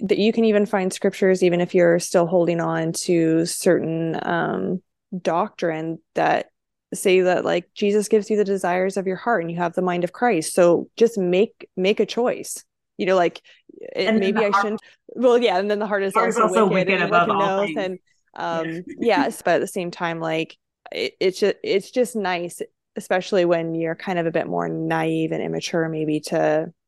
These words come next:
Speaker 1: rely on that kind of God
Speaker 2: Yeah.
Speaker 1: prompting. And I'm not saying that I don't,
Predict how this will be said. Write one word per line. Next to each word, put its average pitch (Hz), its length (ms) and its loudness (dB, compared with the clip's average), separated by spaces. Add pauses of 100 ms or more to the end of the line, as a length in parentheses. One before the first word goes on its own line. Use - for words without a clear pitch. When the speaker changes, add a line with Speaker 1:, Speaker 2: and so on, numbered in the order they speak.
(140)
Speaker 1:
rely 165 500 0
on 165 220 -6
that 156 360 -6
kind 170 240 -8
of 160 120 -8 (160)
God 165 280 0
Speaker 2:
Yeah. - 140 -20
Speaker 1:
prompting. 196 640 0
And 170 520 -2 (560)
I'm 226 100 0
not 202 160 0
saying 190 260 2
that 175 120 2
I 165 120 2
don't, 165 380 -4